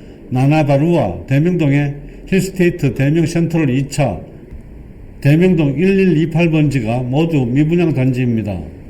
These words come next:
북구 살펴보겠습니다. 칠성동 이 가, 대구역 에스디아이 프라임, 영경지구, 영경 대강 노제비양,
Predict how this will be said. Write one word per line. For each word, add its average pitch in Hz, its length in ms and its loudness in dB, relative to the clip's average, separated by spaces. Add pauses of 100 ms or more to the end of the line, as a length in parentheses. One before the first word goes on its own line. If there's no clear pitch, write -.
(240)
북구 202 380 2
살펴보겠습니다. 135 800 0
칠성동 185 520 0
이 143 120 0
가, 131 260 -2
대구역 151 380 2
에스디아이 147 520 0
프라임, 151 360 -2 (600)
영경지구, 160 640 4
영경 143 380 2
대강 151 340 0
노제비양, 135 720 0